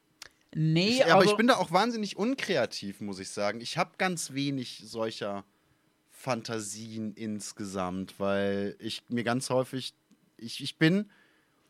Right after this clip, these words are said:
Speaker 2: ich find diese Was-wäre-wenn-Theorien in, in Physik und Biologie und Geschichten, also erdachten Geschichten und so, find ich das to-,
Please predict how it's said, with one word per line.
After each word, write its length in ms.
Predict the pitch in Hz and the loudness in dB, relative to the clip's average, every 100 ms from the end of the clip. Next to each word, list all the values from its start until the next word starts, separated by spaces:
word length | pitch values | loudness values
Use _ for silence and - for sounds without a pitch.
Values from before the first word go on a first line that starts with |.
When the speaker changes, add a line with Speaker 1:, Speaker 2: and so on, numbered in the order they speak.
| _ - | _ -4
Speaker 2:
ich 160 | 131 | 2
find 240 | - 220 233 | 4 4 4
diese 300 | 196 185 156 | 4 4 8
Was-wäre-wenn-Theorien 1700 | 165 - 160 175 139 104 123 175 214 214 214 208 185 196 214 208 | 6 6 2 4 4 4 4 4 0 -2 0 0 -2 -4 -4 -4
in, 360 | 143 156 156 156 | -2 -2 -2 -4
in 220 | 143 147 139 | -2 -2 -2
Physik 580 | - 123 - 202 - | -4 -4 -4 -6 -4
und 180 | 147 131 | -6 -6
Biologie 840 | 147 143 139 135 - 170 180 180 135 | 0 2 2 -2 -6 -8 -6 -6 -4
und 240 | 139 - | -4 -2
Geschichten, 680 | 143 - 185 165 - 165 147 | -2 -2 -2 -4 -8 -8 -6
also 200 | 104 104 | -6 -6
erdachten 440 | 113 151 165 170 | 0 0 0 -8
Geschichten 480 | 147 - 147 - 135 | -8 -6 -6 -6 -6
und 140 | 127 | -6
so, 100 | 131 | -8
find 200 | 127 151 | -6 -6
ich 80 | 139 | -6
das 180 | 135 - | -8 -8
to-, 180 | 139 | -8